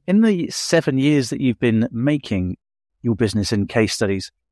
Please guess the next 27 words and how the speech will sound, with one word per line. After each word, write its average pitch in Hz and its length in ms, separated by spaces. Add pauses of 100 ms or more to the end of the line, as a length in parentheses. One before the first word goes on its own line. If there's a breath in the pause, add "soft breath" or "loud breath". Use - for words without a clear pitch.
I'm 147 80
just 196 140
gonna 208 100
kick - 220
off 151 140
with 135 100
a - 20
nice, 131 160
easy 117 220
question. - 420
What 156 300
have 151 140
you 165 160
noticed 151 540
has 101 140
changed 110 600
in 107 160
those 107 200
seven 104 300
years? 98 240
What 147 180
impacts 123 520
on 104 160 (200)
new 127 160
social 123 380
media 110 260
platforms 95 640